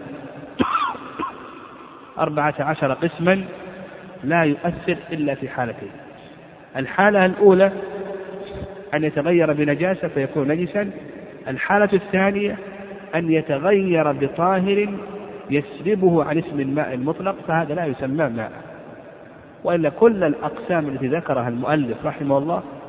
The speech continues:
فإنها لا تؤثر. الآن شرع المؤلف رحمه الله في بيان الماء النجس، وقال لك بأن الماء النجس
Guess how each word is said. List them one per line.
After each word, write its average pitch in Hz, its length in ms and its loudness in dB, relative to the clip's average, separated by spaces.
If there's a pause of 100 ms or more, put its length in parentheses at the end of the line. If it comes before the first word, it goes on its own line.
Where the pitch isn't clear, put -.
(100)
فإنها 139 420 0
لا 139 140 -2
تؤثر. - 380 -12 (440)
الآن 180 320 0
شرع 175 300 2
المؤلف 139 480 2 (520)
رحمه 151 400 2
الله 160 320 2 (1200)
في 147 140 2
بيان 143 440 2 (180)
الماء 135 320 -2
النجس، 127 360 -4 (760)
وقال 185 380 4
لك 175 240 2 (600)
بأن 180 380 2
الماء 170 380 4
النجس 175 580 0